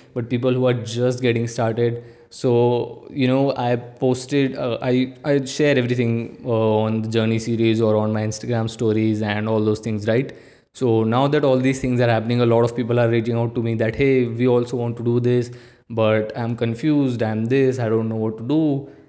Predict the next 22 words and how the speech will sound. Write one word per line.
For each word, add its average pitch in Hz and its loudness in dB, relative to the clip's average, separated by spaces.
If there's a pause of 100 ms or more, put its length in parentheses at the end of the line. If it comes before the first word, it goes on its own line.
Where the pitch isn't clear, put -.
(100)
um, 110 -6
I 113 -2
don't 113 2
have 110 -2
this, 135 2
I 117 2
don't 117 2
have 110 -4
that," 120 -4
all 143 2
those 127 2
things, 107 -6
right? 139 0
And 135 -2
that 131 2
is 175 -2
because 160 -2
they 139 0
are 143 0
just 120 -2
getting 113 -2
started. 110 -6